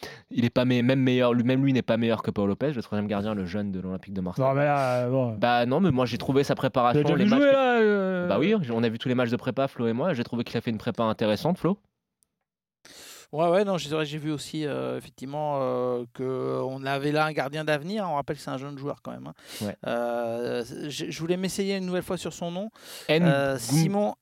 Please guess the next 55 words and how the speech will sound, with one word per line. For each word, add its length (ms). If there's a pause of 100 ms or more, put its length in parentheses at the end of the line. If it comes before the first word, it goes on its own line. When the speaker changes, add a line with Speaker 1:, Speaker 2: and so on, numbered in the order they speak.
(140)
Speaker 3:
Ngapandu 800
Ntenbu. 400 (220)
Speaker 1:
Voilà. 200
Speaker 3:
Non, 120
c'est 120
pas 100
Speaker 2:
Pas 60
Speaker 3:
bon, 60
Speaker 2:
mal. 140
Speaker 3:
c'est 60
pas. 140 (320)
Speaker 2:
Ah 80
non, 60
c'est 60
pas 80
ça ? 100
Speaker 3:
Mais 800 (260)
non, 260
c'est 140
pas 100
exactement 340
ça. 120 (600)
Simon, 540
Speaker 1:
<laughs> 160
Speaker 3:
euh, 320 (200)
Ngapandu 480 (120)
Ntenbu. 420 (100)
Voilà, 240
Speaker 1:
Voilà, 220
Speaker 3:
bon, 60
on 20
va 0
Speaker 1:
voilà. 180
Speaker 3:
le 60
tenir 200
comme 80
ça. 80
Moi, 180
je 80
l'appelle 200
toujours 220
Simon, 580
Speaker 1:
C'est 60
plus 220
Speaker 3:
euh, 40 (460)
Speaker 1:
simple. 100
Speaker 3:
même 140
des 100
fois 120
à 20
la 100
commanderie, 360
c'est 120
plus 140
simple. 200